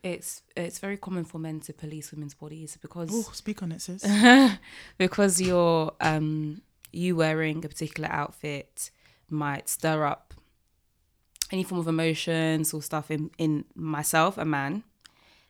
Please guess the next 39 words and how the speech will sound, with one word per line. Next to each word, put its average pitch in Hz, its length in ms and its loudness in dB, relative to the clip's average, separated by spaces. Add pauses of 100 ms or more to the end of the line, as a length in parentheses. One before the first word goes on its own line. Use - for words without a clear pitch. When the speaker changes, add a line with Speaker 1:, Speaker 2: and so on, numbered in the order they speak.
Speaker 1:
Therefore, 147 640 -2
what 147 200 -4
you're 156 120 -2
wearing 143 360 -2
is 139 140 -10
wrong. 147 300 -4
And 147 120 -8
so, 135 340 -8 (880)
and 165 180 4
I 165 100 6
know 175 160 6
that's 165 240 0
not, 165 220 -2
that - 120 -4
may 170 120 4
not 165 160 0
be 160 80 -6
the 147 100 -6
vantage 156 400 -8
point 151 300 -10
from 156 220 -8
which 151 280 -8
a 151 80 -8
brother 151 280 -4
might 147 280 -6
be, 139 480 -8 (200)
um, 147 420 -10 (1000)
challenging 156 520 -2
a 147 60 -6
sister - 360 -8
or 147 680 -6
correcting 156 400 -6
a 147 40 -2
sister - 300 -8
on 147 120 -6
what 143 100 -10
she's 147 180 -10
wearing, 147 360 -6
but 139 240 -10